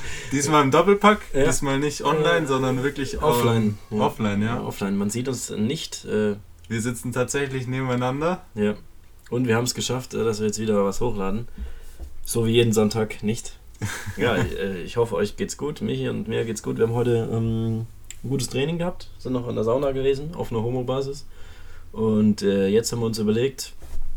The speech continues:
Speaker 2: was kann man denn neben der Ausbildung machen, um schon Erfahrungen und vor allem auch Geld zu verdienen, weil, äh, wie ihr vielleicht wisst, wir müssen für unsere Ausbildung zahlen. Kann sein, dass es bei anderen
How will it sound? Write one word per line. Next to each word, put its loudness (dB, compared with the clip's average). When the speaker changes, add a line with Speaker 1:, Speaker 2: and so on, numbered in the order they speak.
Speaker 2:
was 0
kann -2
man 2
denn 2
neben 6
der 2
Ausbildung 2
machen, 0
um 0
schon -2
Erfahrungen 0
und 2
vor -2
allem 2
auch -2
Geld 2
zu -2
verdienen, -2
weil, 2
äh, -2
wie -4
ihr -2
vielleicht -8
wisst, -4
wir 0
müssen -2
für -4
unsere -4
Ausbildung -8
zahlen. -2
Kann 2
sein, 4
dass -2
es -6
bei -8
anderen 2